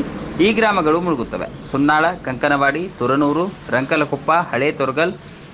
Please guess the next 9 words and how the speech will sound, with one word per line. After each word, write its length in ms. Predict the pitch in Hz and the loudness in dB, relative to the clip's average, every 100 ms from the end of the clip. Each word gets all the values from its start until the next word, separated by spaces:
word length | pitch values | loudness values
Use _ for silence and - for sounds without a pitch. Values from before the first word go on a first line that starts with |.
| 117 | 2
ರಾಮಾಪುರ್, 540 | 143 170 185 185 185 180 123 | 2 4 2 0 -2 0 2
ಮಾಗನೂರು, 440 | 131 151 165 160 165 123 | 2 2 0 0 -2 0
ಬೋಚಬಾಳ, 440 | 143 147 139 143 151 123 | -2 0 0 2 2 0
ಮಲ್ಲಾಪುರ, 500 | 120 143 143 139 143 156 117 | 0 0 0 0 2 2 0
ಅವರಾದಿ, 440 | 117 147 147 143 156 127 | 0 2 2 0 -2 -2
ಹಂಪಿಹೊಳಿ, 500 | 113 120 139 139 151 147 | -4 0 0 2 0 -2
ಸಂಗಳ, 300 | - 135 139 143 143 | -2 0 2 2 0
ಹಿರೇತಡಸಿ, 520 | 123 139 139 127 151 143 | -2 -2 -4 -4 -4 -4
ಚಿಕ್ಕತಡಸಿ, 540 | 113 127 139 135 131 | -4 -4 -2 -2 0